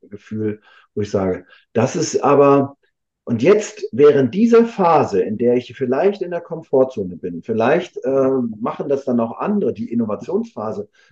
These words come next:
dann oder die, den Innovationsmodus wieder anzudienen, ähm, das kann durchaus sein. Das ist, ähm, aber gerade in kleinen und mittelständischen Unternehmen muss das eine und das andere die gleiche Führungscrew tun.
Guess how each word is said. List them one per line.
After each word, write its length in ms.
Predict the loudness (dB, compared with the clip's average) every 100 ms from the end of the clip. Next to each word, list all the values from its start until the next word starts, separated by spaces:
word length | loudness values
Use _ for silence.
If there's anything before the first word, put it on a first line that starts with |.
| -10
dann 200 | -6 -6
oder 220 | -4 -4
die, 260 | -4 -6 -4
den 200 | -6 -6
Innovationsmodus 1000 | -6 -8 -2 -2 0 0 2 0 -2 -4
wieder 200 | -6 -6
anzudienen, 640 | -10 -12 -10 -8 -8 -12 _ _ _ _ -12
ähm, 600 | -4 -2 0 -2 -4 _ _
das 160 | -14 -10
kann 240 | -8 0
durchaus 400 | 0 2 -2 -2
sein. 240 | -4 -6 -6
Das 180 | -8
ist, 300 | -10 -10 -14 _ _ _ -20 -20 -18
ähm, 540 | -14 -12 -12 -12 -16 _ _ _ _ -20 _
aber 520 | -6 -2 0 -2 -4 -12 -20 _ _
gerade 260 | -6 -2 -2
in 140 | -2
kleinen 340 | -4 -2 -2
und 100 | -2
mittelständischen 640 | -4 -6 -8 -6 -6 -6 -10
Unternehmen 520 | -8 -6 -6 -6 -8 _ _ _ -10
muss 260 | -8 -6
das 260 | -8 -8 -10
eine 560 | -4 -2 -2 -4 -6 -6
und 260 | -4 -2 -2
das 160 | -6
andere 580 | -6 -6 -4 -6 -8 -10 _ _ _ _ -14
die 100 | -8
gleiche 360 | -4 -2 -4
Führungscrew 580 | -6 -4 -4 -6 _ -10
tun. 460 | -8 -8 -8 -10